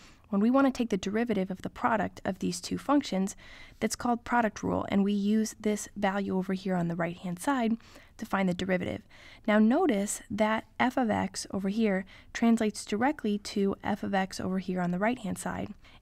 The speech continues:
and you'll also find g of x over here on the right-hand side. That means the only two pieces that are missing are f prime of x and g prime of x. So those are really the only two things we have to find. So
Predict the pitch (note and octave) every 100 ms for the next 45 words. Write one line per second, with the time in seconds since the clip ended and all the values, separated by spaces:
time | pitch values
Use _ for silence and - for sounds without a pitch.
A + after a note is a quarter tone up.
0 | - B3 A#3+ - B3+ C#4+ C#4+ - G3+ F#3+
1 | - - - C4+ A#3+ D3+ - - - F3+
2 | F#3 F3+ F#3 E3+ F3 E3+ F3 F#3+ F#3 -
3 | F#2 - - - - - B3 D4 B3+ -
4 | A#3 A3+ - A3 - G#3 G3 G3 F#3+ F3
5 | F3 F#3 C4+ - F#3 F3 G#3+ G#3+ - -
6 | - G3+ F#3+ F#3+ - G3+ - - - C#4+
7 | D4 G3+ F#3+ F#3+ - - - G#3 G#3 G3+
8 | - - - A3 - F3+ E3+ F3 F3+ -
9 | - - - A3+ C#4 F4+ D#4+ C#4 A#3 G#3+
10 | G#3+ G#3 - G3 F#3 F#3 F#3 F3 - -
11 | F3+ F3+ - G#3+